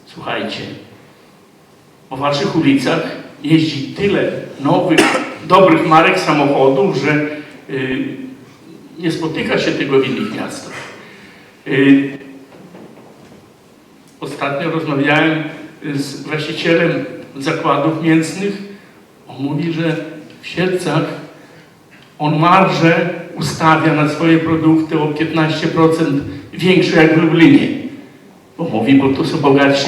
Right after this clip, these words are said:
ludzie. Mają więcej pieniędzy. Są w stanie więcej zapłacić. To znaczy, że, że on wie, co, wie, co robi.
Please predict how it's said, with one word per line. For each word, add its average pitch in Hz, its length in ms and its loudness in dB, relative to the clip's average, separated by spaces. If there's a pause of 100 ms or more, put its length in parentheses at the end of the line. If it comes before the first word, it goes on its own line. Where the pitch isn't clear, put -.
ludzie. 139 260 4 (920)
Mają 156 240 6
więcej 160 360 6
pieniędzy. 165 580 2 (420)
Są 180 180 -2
w 151 40 -2
stanie 156 360 2
więcej 147 340 2
zapłacić. - 720 0 (680)
To 202 160 4
znaczy, 202 520 4
że, 185 400 6 (460)
że 170 240 4
on 190 180 8
wie, 190 240 6
co, 190 280 8 (140)
wie, 190 200 4
co 208 140 6
robi. 208 340 8